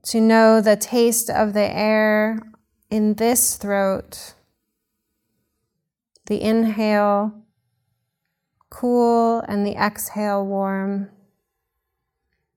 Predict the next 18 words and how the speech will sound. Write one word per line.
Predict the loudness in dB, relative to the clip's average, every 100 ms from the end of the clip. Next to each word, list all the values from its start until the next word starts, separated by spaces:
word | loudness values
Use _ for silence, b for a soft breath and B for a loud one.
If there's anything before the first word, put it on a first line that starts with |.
| _ _ _ _ _ _ _ _ _ _ _ _ -4
the | -4
tightness | -2 0 0 2 0 0 -2
or | -2 -4
softness | -2 0 -2 -2 -4 -2 -4
of | -6 -4
this | -2 -2 -2
belly | -2 0 0 -2 -4
right | -4 -4 -4
now. | -6 -4 -4 -4 -6 -10 _ _ _ _ _ _ _ _ _ _ _ _
We | -2 0
study | 0 4 4 4
the | 0 -2
intimacy | 0 0 2 0 0 0 0 0 -2 B B -2
of | 2
a | 2
body | 4 2 4 2 -2
being | -2 0 0 0
breathed. | -2 -4 -4 -4 -6 -10